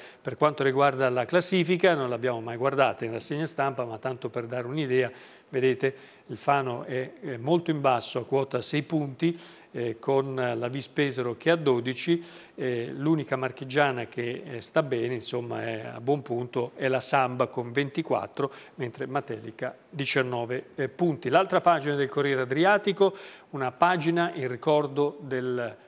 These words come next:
dell'ex presidente Gianni Gentili, che ci ha lasciato qualche giorno fa.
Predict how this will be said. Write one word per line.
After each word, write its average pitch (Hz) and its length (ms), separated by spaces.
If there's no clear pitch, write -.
dell'ex 131 400
presidente 135 540
Gianni 127 260
Gentili, 131 480
che 117 100
ci - 120
ha - 20
lasciato 123 400
qualche 117 280
giorno 143 280
fa. 185 220